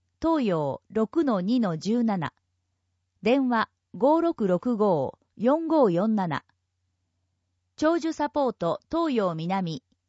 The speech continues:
東洋、二の一の二。電話、五六九零二八零零。長寿サポート塩浜。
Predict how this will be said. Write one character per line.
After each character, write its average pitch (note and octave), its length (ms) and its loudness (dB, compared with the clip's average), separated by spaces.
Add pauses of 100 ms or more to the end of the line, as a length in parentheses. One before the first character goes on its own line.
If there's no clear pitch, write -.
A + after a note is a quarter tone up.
(440)
東 D#4+ 260 0
洋、 E3 400 -2
二 D4+ 180 -2
の A#3+ 240 0
一 C#4 260 -8
の G#3 140 -2
二。 D#3+ 280 -8 (800)
電 B3 260 0
話、 A3+ 240 -2 (260)
五 D4 240 2
六 F4 260 -4
九 A#3+ 280 -4
零 F#3 480 -2
二 D4 240 0
八 C#4+ 300 -6
零 G3+ 220 0
零。 E3+ 400 -4 (1080)
長 D#4+ 200 2
寿 E4 120 -2
サ D4 180 -4
ポ C#4 180 -2
ー - 20 -6
ト D#3+ 280 -4 (160)
塩 C4 180 2
浜。 G3+ 340 -4